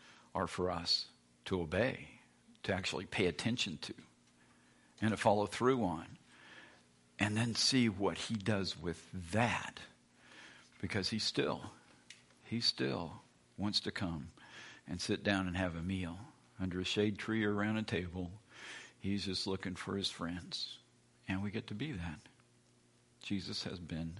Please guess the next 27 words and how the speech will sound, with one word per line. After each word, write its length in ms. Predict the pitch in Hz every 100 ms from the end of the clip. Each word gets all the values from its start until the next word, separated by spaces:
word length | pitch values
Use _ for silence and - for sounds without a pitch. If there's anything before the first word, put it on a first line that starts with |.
| 123 92
revealed. 600 | 90 82 80 85 - - - _ _ _ _ -
Let's 120 | 101
pray. 300 | - - - - - _ - - - - - - - - - _ -
Father, 280 | 139 131
thank 320 | 123 131 127 117
you 120 | 101
for 160 | -
this 180 | 104 101
time. 400 | - 101 95 90 -
Thank 240 | 104 92
you 80 | 107
for, 500 | - 95 92 95 87
um, 220 | 90 85 - - - - _ _ - _ - - - - -
for 140 | - 95
Jesus. 500 | 90 95 87 85 -
Jesus, 480 | 110 120 113 110 -
thanks 300 | 117 117 -
for 160 | 107
coming. 480 | - 120 120 127 127 - - - _ _ -
Thanks 220 | 107 -
for 120 | 104
putting 360 | - 107 101 101
up 120 | 107 - - -
with 300 | 107 107 107
us 320 | 107 110 -
when 420 | 101 95 95 92
we 220 | 92 98